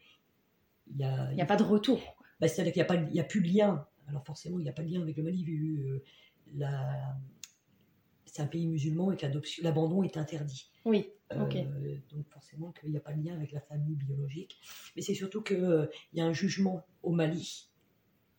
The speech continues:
Speaker 1: euh, ce qui, qui fait que quand tu vas chercher ton gamin, c'est ton enfant, il porte ton nom.
Speaker 2: Il est
Speaker 1: de
Speaker 2: déjà,
Speaker 1: famille.
Speaker 2: en fait.
Speaker 1: Voilà. C'est
Speaker 2: Ok.
Speaker 1: une, c'est, il y a une rec-, et en fait, il y a une convention entre la France et le Mali.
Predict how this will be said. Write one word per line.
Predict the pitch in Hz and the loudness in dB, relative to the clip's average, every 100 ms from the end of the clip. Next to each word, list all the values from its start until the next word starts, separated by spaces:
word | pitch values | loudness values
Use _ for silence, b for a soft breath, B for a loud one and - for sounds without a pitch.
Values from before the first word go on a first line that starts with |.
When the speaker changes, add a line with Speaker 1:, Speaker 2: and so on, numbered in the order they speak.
| _ _ - | _ _ -4
Speaker 1:
euh, | 147 143 143 | -2 0 0
ce | 147 | -2
qui, | - 151 151 151 147 147 151 143 | -4 -6 -2 0 0 0 -4 -6
qui | 170 | -14
fait | - 196 | -6 -6
que | 196 | -6
quand | - 185 | -10 -12
tu | - | -10
vas | 165 | -8
chercher | 160 156 190 | -8 -10 -14
ton | 160 | -6
gamin, | 156 160 165 - | -4 -4 -6 -10
c'est | - 180 | -14 -14
ton | 190 180 | -8 -8
enfant, | 160 165 | -6 -8
il | 160 | -8
porte | 160 - - | -10 -16 -4
ton | 165 | -2
nom. | 156 160 _ - | 0 -4 _ 0
Speaker 2:
Il | 226 | 2
est | |
Speaker 1:
de | 208 | 8
Speaker 2:
déjà, | 226 208 233 156 | 8 10 10 8
Speaker 1:
famille. | - | 2
Speaker 2:
en | 196 | -4
fait. | 185 175 - _ - | -2 -4 -8 _ -4
Speaker 1:
Voilà. | 156 127 - - | -4 -4 -10 -4
C'est | |
Speaker 2:
Ok. | 165 | 0
Speaker 1:
une, | 147 - | 0 0
c'est, | 147 165 | -4 0
il | 156 | 4
y | 156 | 4
a | |
une | 165 | 4
rec-, | 165 165 - | 2 0 0
et | |
en | 170 | 0
fait, | 202 | 4
il | |
y | 185 | 4
a | |
une | 180 | 4
convention | 180 165 - | 2 0 0
entre | 190 - | -6 -4
la | 156 | -6
France | - 190 | -4 -4
et | 180 | -2
le | |
Mali. | 160 170 | 0 0